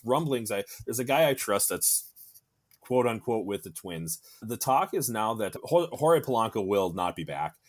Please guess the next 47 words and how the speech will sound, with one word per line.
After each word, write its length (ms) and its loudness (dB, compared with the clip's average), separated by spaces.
The 160 -6
Cl-, 160 -12
Twins 240 -6
have 140 0
an 100 -4
easy 240 -8
buyout. 500 -2
He's 220 -10
just, 280 -4
he, 120 -2
he, 300 -2
he'll 140 -4
be 140 -8
gone. 360 -10
He 100 -4
was 100 -4
good 180 -4
for 80 -4
the 80 -6
Twins. 320 -8
They, 140 -4
they 140 -12
signed 320 -4
him 180 -8
early 180 -8
through 160 -12
his 100 -8
R 180 -6
B 140 -12
I, 60 -12
so 180 -6
they, 180 -8
they 100 -10
got 220 -6
real 200 -4
cheap 340 -10
out 160 -4
of 80 -8
him. 120 -10
But 120 -6
I, 140 -2
I 40 -10
think 180 0
they're 120 2
done 280 -2
with 140 -6
him. 260 -6